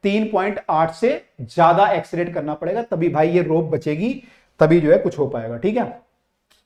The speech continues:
तो हमारा answer आ गया थ्री पॉइंट एट। तो भाई यहाँ पे हमने जो है ये वाले question भी कर लिए हैं जो conceptual थे थोड़ा हमारे, अ,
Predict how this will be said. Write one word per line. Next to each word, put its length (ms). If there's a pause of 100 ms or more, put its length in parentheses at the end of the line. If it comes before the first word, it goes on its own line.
तो 60
हमारा 240
answer 240
आ 60
गया 120
थ्री 180
पॉइंट 340 (120)
एट। 340 (720)
तो 100
भाई 220
यहाँ 360
पे 100
हमने 280
जो 120
है 180
ये 120
वाले 220
question 360
भी 140
कर 240
लिए 260
हैं 180
जो 120
conceptual 600
थे 160
थोड़ा 200
हमारे, 300
अ, 100